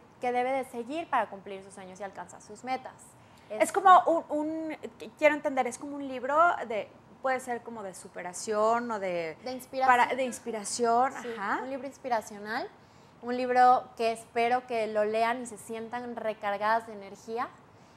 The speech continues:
Speaker 1: De hecho, si te fijas, es un tamaño más chico.
Speaker 2: Ujú.
Speaker 1: Este, lo quise imprimir tamaño bolsillo
Speaker 2: Es
Speaker 1: y
Speaker 2: que
Speaker 1: lo
Speaker 2: está
Speaker 1: hice
Speaker 2: buenísimo, ¿saben
Speaker 1: muy
Speaker 2: qué? Para el
Speaker 1: compacto.
Speaker 2: típico libro que te llevas de viaje,
Speaker 1: Exacto.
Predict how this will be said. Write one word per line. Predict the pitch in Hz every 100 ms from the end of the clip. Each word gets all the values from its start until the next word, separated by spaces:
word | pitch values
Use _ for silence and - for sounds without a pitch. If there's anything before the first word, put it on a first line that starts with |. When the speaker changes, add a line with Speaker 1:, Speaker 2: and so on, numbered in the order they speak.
| - 196
Speaker 1:
De | 233
hecho, | 233 262 277 262
si | -
te | 240 240
fijas, | 262 269 269
es | 254
un |
tamaño | 240 226 220 220
más | 220 226
chico. | - 269 - 233 330 -
Speaker 2:
Ujú. | 247 240 254 359 339
Speaker 1:
Este, | 214 - 208
lo | 208
quise | 208 240 254
imprimir | 247 240 240
tamaño | 240 233 233 233
bolsillo | 226 220 - 254 254 247
Speaker 2:
Es |
Speaker 1:
y | 247
Speaker 2:
que | 427
Speaker 1:
lo |
Speaker 2:
está | 381
Speaker 1:
hice |
Speaker 2:
buenísimo, | 370 370 339 320 349
¿saben | 330 349
Speaker 1:
muy | 233
Speaker 2:
qué? | 277 349
Para | - 269
el | -
Speaker 1:
compacto. | 262 262
Speaker 2:
típico | 285 339 302
libro | 277 277 285
que | 254
te | 247
llevas | 226 240 254
de | 240
viaje, | 233 226 214 - 247 285
Speaker 1:
Exacto. | 277 247